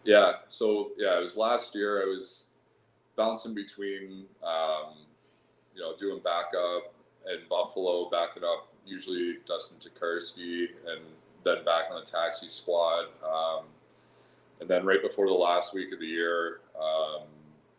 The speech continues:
both goalies, uh, Dustin and Ukko in Buffalo, got hurt, and we had a day off, and then we had, you know, game the next day. I thought maybe Ticker was gonna end up playing, but, um,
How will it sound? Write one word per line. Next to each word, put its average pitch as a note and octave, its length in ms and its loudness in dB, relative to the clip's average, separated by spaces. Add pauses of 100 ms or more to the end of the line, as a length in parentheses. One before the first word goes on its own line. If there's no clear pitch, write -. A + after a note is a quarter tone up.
(220)
both F2+ 360 0
goalies, F2+ 760 -2 (100)
uh, D#2 400 -2
Dustin E2+ 400 -2
and E2 440 -6
Ukko E2 480 -2 (140)
in D#2+ 80 -14 (100)
Buffalo, E2 480 0
got D#2+ 260 0
hurt, E2 420 -2 (280)
and D#2 100 -10 (800)
we F#2+ 120 4
had F2+ 80 2
a - 40 -14
day F#2 200 6
off, F2+ 360 4
and F2+ 80 -12
then E2+ 200 -4
we E2+ 80 -6
had, E2 160 -4 (260)
you F#2 60 -16
know, D#2 280 -4
game E2+ 180 -8
the E2+ 80 -10
next D#2+ 280 -6
day. E2 220 0
I D#2+ 100 -4
thought F2 320 0
maybe F2+ 340 -8
Ticker F2+ 380 -4
was F2 140 -6
gonna E2+ 400 -4
end F2+ 140 -6
up F2 220 0
playing, F2 400 -4
but, E2 320 -2 (560)
um, D2+ 440 2